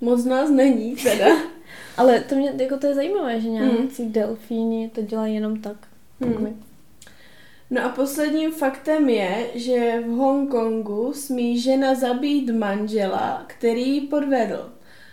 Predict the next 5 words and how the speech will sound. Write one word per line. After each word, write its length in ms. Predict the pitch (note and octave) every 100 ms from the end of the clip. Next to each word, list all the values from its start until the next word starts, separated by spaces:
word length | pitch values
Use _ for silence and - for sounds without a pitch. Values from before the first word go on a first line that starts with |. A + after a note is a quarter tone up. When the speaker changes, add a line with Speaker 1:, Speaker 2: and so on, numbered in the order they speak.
| -
Speaker 1:
Ovšem 480 | - E4 E4 B3 B3
pouze 340 | B3+ C4+ C4 C4+
holýma 460 | C4 C4+ D4 D4
rukama. 640 | C#4+ C4+ G3+ - - - - - - - - - - - - - - -
Ale 340 | C#4 D4+ G#3+